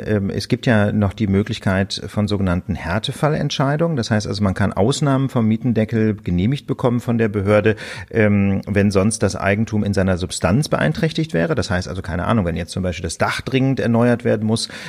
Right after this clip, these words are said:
ähm, das aber nur geht mit einer Umlage auf die Mieter, äh, oder die Mieterinnen, dann kann man sich das einfach genehmigen lassen vom Amt, dann funktioniert das weiterhin. Äh, genau dasselbe gilt, wenn man ansonsten dauerhaft Verluste einfährt. Ja, das, deswegen ist zum Beispiel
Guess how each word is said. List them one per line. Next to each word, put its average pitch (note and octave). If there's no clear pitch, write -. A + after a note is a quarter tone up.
ähm, G#2
das G2
aber G2+
nur F#2
geht G#2
mit A#2+
einer G#2
Umlage B2
auf G#2+
die G#2+
Mieter, C3+
äh, B2
oder G2+
die F#2+
Mieterinnen, A#2+
dann G2+
kann G#2
man G#2+
sich G2
das -
einfach G2
genehmigen A2
lassen G#2+
vom G2
Amt, G#2+
dann F#2+
funktioniert F#2+
das -
weiterhin. C3+
Äh, A2+
genau F#2+
dasselbe G2+
gilt, G#2
wenn G#2+
man G#2+
ansonsten G2
dauerhaft G#2+
Verluste C3+
einfährt. D#2
Ja, A2+
das, G#2+
deswegen A#2+
ist -
zum A#2
Beispiel A2